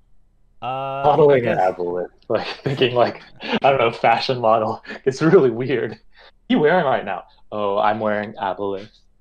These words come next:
Speaker 1: <laughs>
Speaker 2: The Eldritch Darks.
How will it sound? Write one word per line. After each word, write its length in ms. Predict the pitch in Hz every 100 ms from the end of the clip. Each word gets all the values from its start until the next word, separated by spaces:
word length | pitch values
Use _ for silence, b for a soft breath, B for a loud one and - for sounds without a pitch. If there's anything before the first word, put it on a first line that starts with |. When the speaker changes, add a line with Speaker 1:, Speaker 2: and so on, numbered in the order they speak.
| -
Speaker 1:
<laughs> 840 | 160 107 151 180 - 180 - 156 -
Speaker 2:
The 140 | -
Eldritch 480 | 110 - 117 - -
Darks. 680 | 107 95 104 - - -